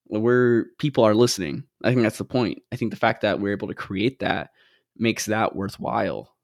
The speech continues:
Um, and whatever I do, whatever I end up doing is it,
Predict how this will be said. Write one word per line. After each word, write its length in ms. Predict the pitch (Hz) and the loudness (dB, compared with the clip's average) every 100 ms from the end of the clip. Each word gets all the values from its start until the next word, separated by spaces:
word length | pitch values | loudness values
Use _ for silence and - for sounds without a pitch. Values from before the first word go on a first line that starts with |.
| _ | _
Um, 520 | - 98 185 - 196 127 _ _ _ _ _ _ _ _ _ _ _ - | -6 -6 -4 -6 -10 -12 _ _ _ _ _ _ _ _ _ _ _ -6
and 280 | 120 113 107 | -2 -2 0
whatever 320 | 120 135 151 | 0 2 4
I 100 | 120 | 2
do, 460 | 101 - 117 123 101 | 2 0 2 2 2
whatever 280 | 95 113 | -2 -4
I 100 | 107 - | -4 -4
end 200 | 110 113 | -2 0
up 180 | 101 - | 0 -2
doing 380 | - 69 - - _ _ _ _ _ | -6 -6 -8 -10 _ _ _ _ _
is 540 | - 104 104 104 - - _ _ _ _ _ _ _ _ _ _ _ _ _ - | -4 -2 -2 -2 -4 -6 _ _ _ _ _ _ _ _ _ _ _ _ _ -2
it, 220 | 110 - | -2 -4